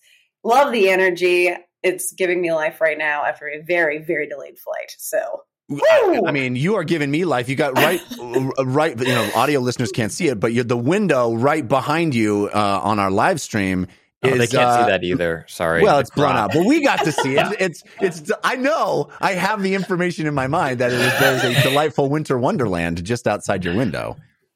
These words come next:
Speaker 2: uh, which is,
Speaker 1: Yes.
Speaker 2: uh, it's making me very happy.
Speaker 1: Yeah, back up in, uh, the, uh, certainly the Great White North. It's supposed to be negative thirty-three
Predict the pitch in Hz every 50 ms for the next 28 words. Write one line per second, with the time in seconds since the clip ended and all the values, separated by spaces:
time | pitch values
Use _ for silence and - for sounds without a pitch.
0 | _ - 80 78 73 73 76 82 - - - - 104 104 101 104 104 101 101 101
1 | 101 98 104 110 - 135 135 - - 151 170 170 - 185 202 208 339 349 359 311
2 | 370 370 - - 131 117 - _ _ _ - - - - 311 392 392 214 170 -
3 | 156 208 202 214 233 - - 240 247 214 208 240 240 220 220 226 214 214 202 190
4 | 185 180 170 165 170 190 185 180 185 175 165 151 151 - - - - - 247 240
5 | 220 220 220 220 214 202 208 208 196 185 185 170 - 170 165 160 - - 160 151
6 | 143 147 - - - 143 - - - 190 180 180 - 180 175 - 202 185 185 185
7 | 190 202 202 208 202 214 208 208 208 208 202 - - - 233 240 254 262 277 302
8 | - - 359 294 277 285 294 294 302 302 302 349 359